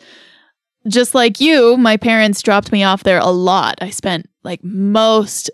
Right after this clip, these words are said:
of the ages between, like, four and seven. Like, most of my time was at grandma's house.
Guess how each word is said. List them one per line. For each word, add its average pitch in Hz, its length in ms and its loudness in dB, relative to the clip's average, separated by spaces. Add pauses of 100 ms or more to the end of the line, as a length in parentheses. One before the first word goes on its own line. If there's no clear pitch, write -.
of 196 400 -6 (540)
the - 140 -4
ages 190 540 -4
between, 185 440 -8
like, 110 200 -6
four 190 600 -4
and 165 260 -12
seven. - 680 -6
Like, - 240 -8
most 226 440 0
of 175 80 -6
my 160 120 -4
time - 240 -6
was - 120 -4
at - 80 -8
grandma's 73 300 -10
house. - 260 -12